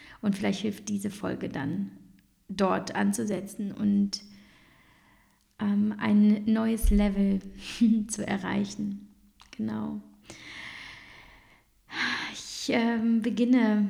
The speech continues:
so ein bisschen mit, mit so ein paar Gedanken, die ich dazu habe. Warum, warum wünschen wir uns überhaupt ein Kind? Ja, also, äh, eigentlich wollen wir ja ein Kind, um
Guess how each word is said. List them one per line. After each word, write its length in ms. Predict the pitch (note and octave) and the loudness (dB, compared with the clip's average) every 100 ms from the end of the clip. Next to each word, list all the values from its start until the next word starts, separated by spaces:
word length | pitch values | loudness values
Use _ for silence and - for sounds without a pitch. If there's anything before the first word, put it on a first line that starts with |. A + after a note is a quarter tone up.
| G3+ | -2
so 100 | A#3 | -2
ein 80 | G#3+ | 0
bisschen 440 | A#3 A#3 A#3 G#3 | 0 0 2 4
mit, 500 | G#3 G3+ - - - - - _ _ _ _ _ _ _ _ - | 4 2 -4 -6 -6 -12 -20 _ _ _ _ _ _ _ _ 0
mit 140 | A3+ G#3 | 2 4
so 60 | |
ein 180 | A3+ G#3 | 4 2
paar 140 | G#3+ | 0
Gedanken, 580 | G3+ G3 F#3+ A3 C4 A3+ | 2 2 4 4 4 4
die 80 | G#3 | 4
ich 160 | G3 - | 2 0
dazu 420 | G3+ - G#3 F3 | -2 -2 -2 0
habe. 600 | G3+ G#3+ G#3 G3 G3+ G3+ - | 2 2 2 0 -2 -6 -12
Warum, 800 | - - A3 G3+ C4 B3+ G#3+ G#3 | -16 -8 -6 2 8 8 6 0
warum 320 | A#3+ A#3 B3+ | 0 6 6
wünschen 400 | B3 D4 - A#3+ | 8 6 4 2
wir 160 | G3+ - | 2 2
uns 220 | - - | -4 -6
überhaupt 560 | - - E3 F3 - - | -6 -6 -6 -8 -10 -6
ein 140 | F3 | -4
Kind? 420 | - - - - - | -4 -6 -6 -8 -6
Ja, 280 | - - - | -4 -4 -4
also, 320 | G3 - - - - - - - - - - - - _ | 0 0 0 -6 -16 -18 -18 -20 -20 -20 -20 -20 -20 _
äh, 220 | - E3 - - _ _ _ _ _ - | -12 -10 -16 -20 _ _ _ _ _ 2
eigentlich 500 | A#3 D4 E4 D4+ B3 | 6 8 8 6 6
wollen 160 | B3+ | 6
wir 80 | B3 | 6
ja 100 | A#3 | 4
ein 200 | G#3+ G3+ | 4 2
Kind, 360 | - A3+ B3+ C4 | 2 2 4 4
um 200 | A3+ | 0